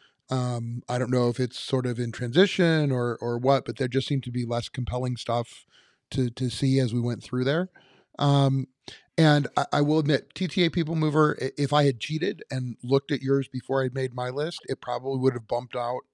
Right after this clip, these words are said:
um, It's a Small World, 'cause I think it's a great choice. I love People Mover. Um, and they had a bit of a rough time.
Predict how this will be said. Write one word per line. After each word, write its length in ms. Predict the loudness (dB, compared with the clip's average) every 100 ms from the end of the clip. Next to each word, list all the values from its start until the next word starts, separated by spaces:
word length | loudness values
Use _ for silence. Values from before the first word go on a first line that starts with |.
| -8
um, 240 | -4 -4 -6
It's 140 | -12
a 20 | -10
Small 300 | -6 -2 2
World, 280 | 0 0 -6 -18 -20 -10
'cause 180 | -2 -2
I 80 | 0
think 220 | -4 -4
it's 100 | -4
a 60 | -4
great 220 | -4 -4
choice. 360 | 0 0 0
I 100 | -2
love 260 | 0 0 2
People 260 | 2 2 4
Mover. 380 | 4 6 4 0 -20 -20 _ -6
Um, 480 | -4 -2 -2 -4 -6
and 560 | -2 -2 -2 -4 -6 -8 _ _ -20 _ -20 -12
they 220 | 0 2 2
had 380 | 2 2 2 2
a 140 | -2
bit 240 | -2 0 2
of 60 |
a 40 | 2
rough 300 | 2 0 0
time. 640 | -6 -2 0 0 0 -2